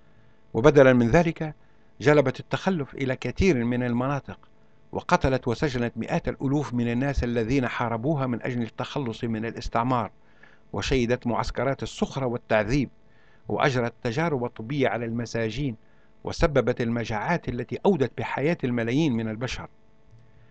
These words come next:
وفي مرحلة تقويض الاستعمار تركت الإمبراطورية البريطانية مستعمراتها غارقة في بحور من الدم، لذلك ليس من الغرابة في شيء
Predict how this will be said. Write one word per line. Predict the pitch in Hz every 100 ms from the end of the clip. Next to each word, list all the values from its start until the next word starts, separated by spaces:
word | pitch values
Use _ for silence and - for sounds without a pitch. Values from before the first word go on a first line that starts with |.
| - -
وفي | 147 160 - - 151 156
مرحلة | 143 - 226 202
تقويض | - - 202 165
الاستعمار | - 147 151 156 185 180 - - _ - - - - -
تركت | 233 214 196 -
الإمبراطورية | 170 180 160 165 156 165 175
البريطانية | 151 135 147 151 151 170 160
مستعمراتها | 139 - 131 135 139 160 151 139 135
غارقة | 131 151 - 151 139
في | 127 139
بحور | 127 - 165 147
من | 127 127
الدم، | 123 113 143 101 - - - - - -
لذلك | 120 117 170 147 147 147 143 - - - - -
ليس | 139 156
من | 139 127
الغرابة | 110 123 180 127
في | 113 104 110
شيء | - 131